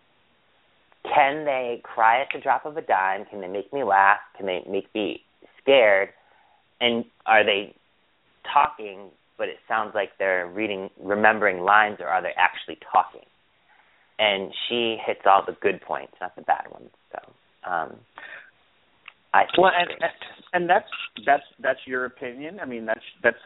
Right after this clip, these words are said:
Speaker 2: I mean,
Speaker 1: Mm-hmm.
Speaker 2: if that's how you judge it. I mean, mine is more like, if I can look at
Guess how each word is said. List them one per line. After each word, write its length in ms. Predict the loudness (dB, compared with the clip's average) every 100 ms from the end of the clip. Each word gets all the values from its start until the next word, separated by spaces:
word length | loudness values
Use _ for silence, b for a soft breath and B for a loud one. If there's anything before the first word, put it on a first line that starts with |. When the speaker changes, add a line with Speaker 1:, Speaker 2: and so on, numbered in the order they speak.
| -12 -4
Speaker 2:
I 100 | -2
mean, 140 | -2
Speaker 1:
Mm-hmm. 20 | -4
Speaker 2:
if 100 | 2
that's 180 | 2 2
how 160 | 0
you 360 | 0 0 -2 -2
judge 260 | 0 0 2
it. 100 | -2
I 20 |
mean, 160 | -4 -2
mine 260 | 0 0
is 120 | -2 -4
more 200 | -2 2
like, 300 | 6 6 4 -4 _ _ _ -20 _ -8
if 160 | 2
I 120 | 4 4
can 200 | -2 -4
look 140 |
at 80 | -4